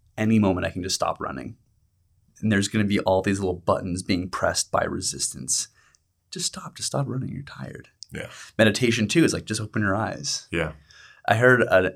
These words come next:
Speaker 1: a cool analogy recently that was written about in the Upanishads, which is a very ancient text in
Speaker 2: Yeah.
Speaker 1: the, in the East, that described the way of life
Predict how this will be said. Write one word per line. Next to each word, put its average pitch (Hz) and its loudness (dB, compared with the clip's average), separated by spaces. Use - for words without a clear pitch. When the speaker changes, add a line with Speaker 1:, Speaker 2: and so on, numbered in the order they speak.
Speaker 1:
a 101 -10
cool 107 2
analogy 92 2
recently 87 -4
that 87 -2
was 90 -6
written 92 -6
about 90 0
in 87 -8
the 85 -4
Upanishads, - -2
which 92 -6
is 98 -4
a 90 -4
very 92 -4
ancient 95 -4
text - -6
in - -4
Speaker 2:
Yeah. - -4
Speaker 1:
the, - -8
in - -12
the - -4
East, 87 -2
that 113 -2
described 110 8
the 98 -6
way 101 4
of 98 4
life 92 4